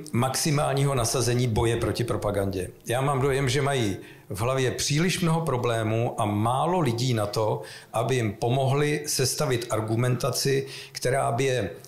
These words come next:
mohla postavit do čela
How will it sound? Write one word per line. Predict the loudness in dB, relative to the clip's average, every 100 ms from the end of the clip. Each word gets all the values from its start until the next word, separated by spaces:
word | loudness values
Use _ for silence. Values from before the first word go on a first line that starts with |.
| -6
mohla | -2 0 0 0 -2 -4 -12 -18 -20 -20 -20 -20 -20 _ -12 -2
postavit | 0 2 2
do | 2 2
čela | 2 0 2 2 2 0 -2